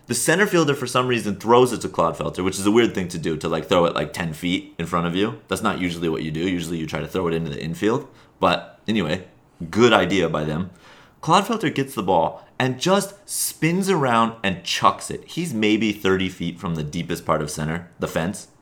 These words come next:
He spins around and chucks the ball and, like, one hops Richard Garland at home. It was unbelievable. If the ball had been,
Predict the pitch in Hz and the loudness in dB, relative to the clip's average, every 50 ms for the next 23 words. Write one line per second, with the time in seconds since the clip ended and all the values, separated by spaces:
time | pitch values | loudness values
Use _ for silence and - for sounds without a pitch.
0 | _ _ _ _ _ _ _ _ _ - - 120 120 - - 151 160 160 151 139 | _ _ _ _ _ _ _ _ _ -10 -8 -8 -6 -4 -2 -2 -2 0 0 0
1 | 127 - - - 104 - - - - - 131 131 - - - 135 107 120 117 110 | 0 0 -2 -4 -6 -4 -6 -6 -4 -4 -6 -6 -6 -6 -6 -4 -4 -4 -4 -4
2 | 90 85 - - - - - - - 107 104 107 104 95 98 95 - - - 85 | -4 -6 -8 -12 -18 -20 -4 0 2 2 2 2 2 0 0 -2 -4 -10 -12 -10
3 | 85 90 110 120 127 113 90 95 92 82 73 - - - - 87 80 - 95 82 | -2 2 2 2 2 2 2 2 2 2 2 -2 -8 -6 -4 -4 -2 -2 -4 -2
4 | 73 90 80 80 76 73 73 - - 76 69 - 73 76 71 67 - - _ _ | -2 0 0 0 -2 -2 -4 -6 -4 -4 -4 -4 -4 -6 -8 -8 -12 -16 _ _
5 | _ _ _ _ _ _ _ _ _ _ _ _ _ _ 151 156 156 147 - - | _ _ _ _ _ _ _ _ _ _ _ _ _ _ 4 6 6 4 2 2
6 | - 143 135 127 120 123 110 110 117 143 156 139 117 101 82 - - - - - | 2 2 2 2 2 2 2 0 2 2 2 2 2 0 -2 -4 -8 -12 -14 -20
7 | - - - - 139 139 - 143 131 143 143 156 170 175 175 147 135 143 135 131 | -20 -14 0 2 2 4 4 2 4 6 6 6 6 6 4 2 2 2 2 2
8 | 135 131 | 0 -4